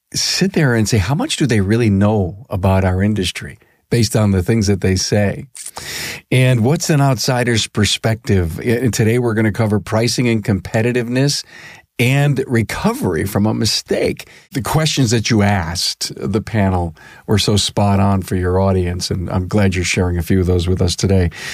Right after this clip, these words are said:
So here's the deal, everyone. We're gonna play a video. If you, if you can watch this on our YouTube channel, that would be great. And if not,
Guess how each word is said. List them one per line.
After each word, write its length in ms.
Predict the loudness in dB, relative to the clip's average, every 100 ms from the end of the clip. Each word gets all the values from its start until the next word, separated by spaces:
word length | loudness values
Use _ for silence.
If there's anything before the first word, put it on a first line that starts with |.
| -8
So 340 | -2 0 0 0
here's 360 | 0 0 0
the 100 | 0
deal, 320 | 0 2 2
everyone. 400 | 0 0 -2 -2
We're 80 | -2
gonna 180 | -2 -2
play 300 | 0 0 0
a 80 | 0
video. 320 | -2 0 -2
If 100 | 0
you, 160 | -2 -2
if 160 | -2
you 80 | -2
can 140 | 0
watch 220 | 0 0 -2
this 120 | 0
on 160 | 0
our 140 | 2 0
YouTube 340 | 0 -2 -4
channel, 240 | 0 0 0
that 140 | 0
would 160 | -2 -2
be 80 |
great. 320 | 0 2 2 0
And 60 |
if 140 | -2 0
not, 300 | 2 0